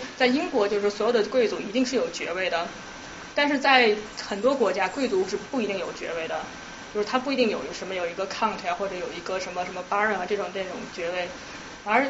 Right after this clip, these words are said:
在很多就是国家，我们会知道他有这种姓名的这个，这个所谓的这种 noble particle，比如法国，法语中就是所谓的很有名的这个德拉，然后这个就是，就是德语中会是什么冯或者粗这些，这些词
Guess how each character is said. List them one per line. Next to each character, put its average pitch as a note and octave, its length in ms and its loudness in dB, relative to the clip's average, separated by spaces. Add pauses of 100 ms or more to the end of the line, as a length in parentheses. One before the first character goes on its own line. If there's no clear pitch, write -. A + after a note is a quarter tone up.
在 D4 140 2
很 A#3+ 200 -2
多 A#3+ 320 6
就 B3 140 -2
是 A3 100 -2
国 F#3+ 160 -4
家， G#3 140 2
我 F3+ 80 2
们 F3+ 80 -6
会 G3+ 100 -2
知 G#3 60 2
道 G3+ 80 2
他 G#3+ 160 -2
有 G#3 140 2
这 G#3+ 100 -2
种 F#3+ 140 -4
姓 - 260 -2
名 F#3+ 140 -2
的 F#3 80 -4
这 G3 160 -2
个， E3 260 0
这 G3 100 -4
个 D3+ 240 -2
所 - 180 -6
谓 F#3 40 -4
的 G3+ 80 -2
这 G3+ 100 -4
种 F#3 120 -6
noble G#3 280 0
particle， G#3 540 -2 (420)
比 G#3 60 -2
如 G#3 80 4
法 F3+ 300 2
国， F#3 120 -6
法 G#3 200 0
语 A#3 100 2
中 F#3 140 -4
就 G3 60 0
是 A3 40 2
所 A3 140 -6
谓 F3+ 80 -4
的 F3+ 60 -4
很 G3 140 -6
有 G3+ 60 -2
名 F3+ 80 -6
的 F3 60 -6
这 G3 80 -4
个 F3+ 120 0
德 E3 240 0
拉， F3+ 180 0 (500)
然 F#3+ 100 0
后 A3 200 4
这 A3 120 4
个 F#3+ 140 4
就 G3+ 140 0
是， F#3 220 2
就 G#3 100 0
是 G#3 120 2
德 G3+ 180 -2
语 A3+ 100 2
中 F3+ 160 -2
会 G3+ 100 0
是 G3 60 -4
什 G3 80 -4
么 F3 120 0 (120)
冯 F3+ 100 -2 (160)
或 - 80 -2
者 F3 120 -6 (100)
粗 G#3 320 0
这 G#3+ 160 0
些， F#3+ 180 0
这 F3 100 -4
些 F#3 140 -2
词 E3 340 -4